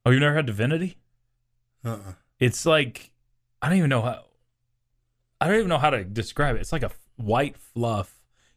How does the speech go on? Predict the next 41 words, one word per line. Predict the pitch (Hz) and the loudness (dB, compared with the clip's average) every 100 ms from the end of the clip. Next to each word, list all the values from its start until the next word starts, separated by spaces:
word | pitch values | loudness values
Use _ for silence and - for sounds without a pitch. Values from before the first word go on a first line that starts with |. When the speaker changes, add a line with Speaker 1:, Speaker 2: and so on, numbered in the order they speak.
| _ | _
Speaker 1:
A | 131 | 2
lot | 160 190 | 4 4
of | |
times | 190 175 147 | 2 -2 -2
it | |
comes | 170 | 0
Speaker 2:
We've | 165 202 | 4 4
Speaker 1:
with | 123 | 4
nuts. | 135 | 4
Speaker 2:
talked | 175 202 - | 6 4 4
about | 151 147 139 | 4 4 4
this | 143 135 | 2 2
before. | 117 - 143 127 | -2 4 8 8
Speaker 1:
Yeah, | 190 | 8
my, | 165 165 156 | 4 2 0
my | 147 | 4
Speaker 2:
And | 147 | 8
I | 156 | 8
Speaker 1:
grandma | 247 233 | 6 6
Speaker 2:
still, | 196 196 | 8 8
Speaker 1:
used | 165 | 6
to | 139 | 6
Speaker 2:
yeah, | 143 | 6
Speaker 1:
make | 127 | 6
it. | 117 | 2
Speaker 2:
I | |
still | 127 - 180 175 | -2 0 4 8
have | 151 123 | 8 4
no | 135 127 127 - - _ - | 2 2 0 -8 -20 _ 2
clue | 123 | 6
Speaker 1:
Grandma | 165 226 | 8 8
Speaker 2:
what | - 202 190 | 8 8 6
it | |
is. | |
Speaker 1:
made | 170 165 135 | 2 0 -2
some | - 131 | -6 -8
phen-, | 156 151 | -6 -6
it's | 147 139 | -4 0
like | 240 208 - | 2 2 -2
whipped | 120 180 196 | 0 0 0
sugar | - - 156 135 135 117 | -6 -4 -2 0 2 0